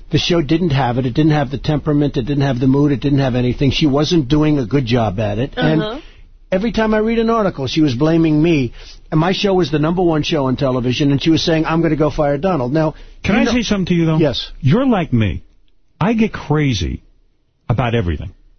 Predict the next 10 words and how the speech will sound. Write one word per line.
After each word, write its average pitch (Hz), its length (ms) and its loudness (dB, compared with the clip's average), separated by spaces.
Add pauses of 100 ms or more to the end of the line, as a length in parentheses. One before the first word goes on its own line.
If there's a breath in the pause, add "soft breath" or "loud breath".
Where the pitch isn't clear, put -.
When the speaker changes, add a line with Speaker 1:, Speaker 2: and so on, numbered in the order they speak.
(300)
Speaker 3:
I'm 135 140 2
telling 185 380 0
you, 110 160 -2
I'm 131 360 2
nuts. 110 400 -2 (140)
I 139 160 0
get 180 180 0
crazy 143 360 -2
about 117 180 0
everything. 98 260 -2